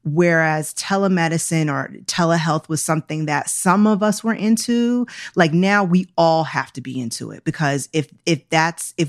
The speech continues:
if we don't get used to it, we don't get, um, acclimated to it, we're not gonna have patients, we're not gonna be able to treat people and have pe-, and help people feel better the way that we need to right now. And, you know, I think the, I think the,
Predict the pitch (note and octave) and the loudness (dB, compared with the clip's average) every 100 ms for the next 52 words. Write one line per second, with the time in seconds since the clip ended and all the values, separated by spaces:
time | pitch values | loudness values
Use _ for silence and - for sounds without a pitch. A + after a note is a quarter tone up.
0 | - E3 C#3+ F3 F#3 E3+ E3 - D3 D3+ | -4 -4 -2 0 2 0 -2 -4 -2 -2
1 | C#3+ F3 - D3+ B2+ D3+ D3+ C#3 C#3 D3 | -2 -4 -4 -6 -4 -2 0 -2 -2 -2
2 | C#3 - - - - - C#3+ C3+ - F3 | -2 -10 -20 -20 -8 0 2 0 -2 0
3 | A3+ - E3 D3 C#3 - D3 C#3 F3+ G#3 | 0 -4 -6 -6 -8 -6 -6 -2 0 0
4 | G3 E3 D3 - D#3 F#3 - D3+ C#3+ - | 0 -4 -4 -2 0 0 0 -6 -6 -8
5 | E3+ E3+ E3 D3+ - D#3 D#3+ D3+ B2+ - | -4 -2 -2 -4 -6 -4 -2 -4 -6 -4
6 | F3+ F#3 - D3 C3+ C3+ B2+ A2+ - - | -2 -2 -4 -4 -2 -4 -4 -8 -16 -18
7 | - D3+ C#3+ D#3+ D3+ D3+ - D#3 D3 E3 | -4 0 0 2 0 -2 -8 -4 0 0
8 | - D#3+ D#3 - C#3+ D#3 D#3+ D#3 C#3 B2+ | 0 -2 -4 -6 -4 0 0 0 -4 -6
9 | B2+ C#3 C3+ C3+ E3 F#3 - C3+ A#2+ A2+ | -8 -8 -8 -2 0 0 0 -6 -8 -12
10 | A#2 G2 - - _ - - - _ - | -14 -16 -18 -20 _ -20 -20 -20 _ -2
11 | A3 A3+ G#3+ A#3 A#3+ G3+ F#3 - B3+ C#4+ | 2 2 2 4 4 4 2 2 2 2
12 | - G3 G#3 G3 F#3 F#3 C#4+ C4+ F3+ | 2 2 4 4 4 2 2 2 2